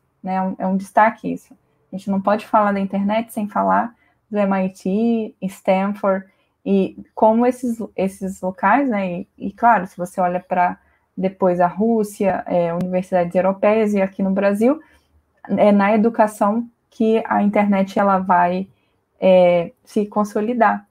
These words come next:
né? A, a, assim, pensa, pense nos, nos computadores mais antigos e tudo isso,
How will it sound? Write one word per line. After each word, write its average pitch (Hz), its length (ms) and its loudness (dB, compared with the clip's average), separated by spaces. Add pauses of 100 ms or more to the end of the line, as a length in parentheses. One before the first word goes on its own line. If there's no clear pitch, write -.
(120)
né? 190 240 -2
A, 180 300 0
a, 180 460 -4 (560)
assim, 185 280 -6
pensa, 185 520 -4
pense 208 400 -4
nos, 202 320 -4
nos 196 180 -6
computadores 196 580 -2
mais 196 220 0
antigos 202 760 -2
e 185 60 -2
tudo 202 300 -2
isso, 220 400 -2